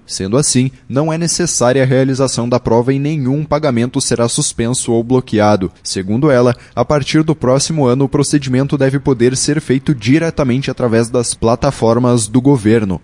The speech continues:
O intuito é dispensar a necessidade de comparecer presencialmente até os bancos para realizar a prova de vida.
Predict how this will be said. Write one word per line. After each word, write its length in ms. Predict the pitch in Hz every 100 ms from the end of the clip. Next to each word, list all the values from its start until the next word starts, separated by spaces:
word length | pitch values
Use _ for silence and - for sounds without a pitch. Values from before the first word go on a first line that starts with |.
| -
O 140 | - 135
intuito 480 | 170 131 135 143 131 -
é 100 | 117
dispensar 840 | 113 147 - - 165 156 - 120 131
a 60 |
necessidade 760 | 101 98 - 107 151 127 131 123
de 100 | 135
comparecer 600 | - 147 151 139 135 139
presencialmente 920 | - 139 151 147 147 156 135 117 131
até 160 | 113 120
os 200 | 135 117
bancos 440 | 117 120 123 120 - -
para 180 | 120 104
realizar 680 | 92 110 160 160 101 98 110
a 40 |
prova 320 | - 104 131
de 140 | 156 147
vida. 500 | 95 90 82 67